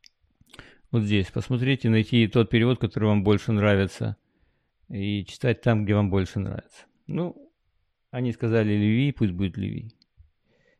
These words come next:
Это первое, вернемся-ка на второе, да. Один человек из рода Ле-, Леви, или Левай, взял себе в жены из-, жену из того же рода. Прежде чем мы пойдем дальше, я хочу вам напомнить,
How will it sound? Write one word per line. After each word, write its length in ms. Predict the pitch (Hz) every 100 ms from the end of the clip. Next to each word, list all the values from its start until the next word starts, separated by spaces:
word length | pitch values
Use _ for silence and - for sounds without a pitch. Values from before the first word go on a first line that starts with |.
| -
Это 240 | 107 101
первое, 380 | 98 131 131 120
вернемся-ка 540 | 107 101 110 98 -
на 100 | 107
второе, 360 | 98 - 104 98
да. 120 | 92 - _ _ _ _ _ _ _ _ _ - _ _ -
Один 260 | 123 160
человек 300 | 190 170 180
из 100 | 143
рода 300 | 131 143 123
Ле-, 220 | 113 110 -
Леви, 640 | - 117 117 110 135 180 _ _ -
или 260 | 139 101
Левай, 540 | 98 98 98 98 127 - _ _
взял 260 | - 135 160
себе 220 | - 110
в 60 | 104
жены 380 | 135 156 139 - _ -
из-, 300 | 110 240 127
жену 200 | 117 151
из 100 | 143
того 220 | 117 120
же 160 | 120 110
рода. 320 | 90 - - _ _ _ _ _ _ _ - _ -
Прежде 320 | 139 202 202
чем 280 | 160 175 -
мы 140 | 151
пойдем 340 | 139 151 147 139
дальше, 400 | 175 180 - 120
я 140 | 127
хочу 240 | 135 135 156
вам 120 | 147
напомнить, 840 | 147 - 147 127 107 90 - _